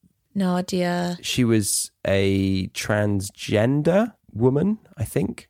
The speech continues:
Speaker 1: Oh, I don't think I do, sorry. I remember the, the one I remember the most is with Jade Goody, Kate Lawler.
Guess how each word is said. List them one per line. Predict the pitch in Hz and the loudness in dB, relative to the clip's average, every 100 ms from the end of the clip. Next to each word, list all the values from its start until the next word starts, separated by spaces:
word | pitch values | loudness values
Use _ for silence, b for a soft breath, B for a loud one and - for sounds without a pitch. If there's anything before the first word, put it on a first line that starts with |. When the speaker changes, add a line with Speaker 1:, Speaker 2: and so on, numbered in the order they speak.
| - | -2
Speaker 1:
Oh, | 175 165 156 | 0 0 0
I | |
don't | 151 151 | 0 0
think | 156 151 | 0 2
I | 151 | 0
do, | - 160 151 147 | 2 4 4 2
sorry. | - 160 147 147 - | -2 -4 -4 -4 0
I | 190 | 2
remember | 202 214 214 | 4 4 2
the, | 196 196 185 b b b b b _ _ | 4 2 2 b b b b b _ _
the | - 185 | -4 0
one | 196 214 | 2 4
I | |
remember | 208 202 196 | 2 2 2
the | 175 | 2
most | 175 180 156 151 160 | 4 4 4 0 -4
is | 160 | -2
with | 156 | -2
Jade | - 175 160 - | 0 0 0 0
Goody, | 160 160 139 139 - - | -2 2 0 2 -2 -6
Kate | - 156 - | -2 -2 0
Lawler. | 151 147 147 139 139 147 | 2 2 2 2 0 -4